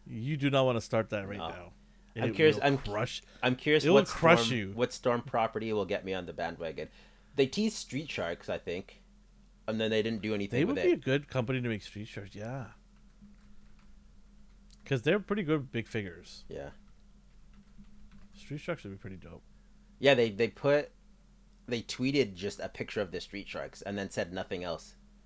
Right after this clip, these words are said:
Speaker 2: All that said is, "Did someone say Street Sharks?" And that
Speaker 1: When
Speaker 2: was in
Speaker 1: was this, though?
Speaker 2: twenty twenty-one.
Speaker 1: Oh,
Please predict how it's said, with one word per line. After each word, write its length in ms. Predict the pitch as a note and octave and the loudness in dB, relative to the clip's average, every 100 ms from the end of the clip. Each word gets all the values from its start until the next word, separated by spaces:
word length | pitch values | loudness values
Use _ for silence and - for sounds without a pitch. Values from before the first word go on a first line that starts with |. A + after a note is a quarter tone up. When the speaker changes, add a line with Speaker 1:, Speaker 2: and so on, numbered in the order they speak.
| - - - | -20 -16 -2
Speaker 2:
All 140 | G#2+ | 2
that 140 | A2 - | 2 0
said 140 | G#2+ | 0
is, 100 | G#2 | 0
"Did 200 | E2 F#2+ | -4 -6
someone 280 | - G2+ G#2 | -6 -4 -4
say 180 | G#2 F#2+ | -4 -6
Street 320 | - G2 E2+ | -8 -12 -10
Sharks?" 440 | - D2 - - - - - - - - | -8 -10 -12 -20 -20 -20 -20 -20 -20 -10
And 140 | G#2 | 0
that 40 | G#2 | 2
Speaker 1:
When 60 | |
Speaker 2:
was 80 | D3 | 4
in 40 | C3+ | 2
Speaker 1:
was 120 | G#2 | 2
this, 240 | D3 - | 0 0
though? 200 | A2+ F#2+ | -4 -6
Speaker 2:
twenty 240 | - G#2+ G2+ | -4 -4 -4
twenty-one. 560 | G#2 F#2 F2 E2+ E2 - - - - - - - | -6 -6 -6 -8 -8 -14 -20 -20 -20 -20 -20 -10
Speaker 1:
Oh, 180 | F#2+ | -8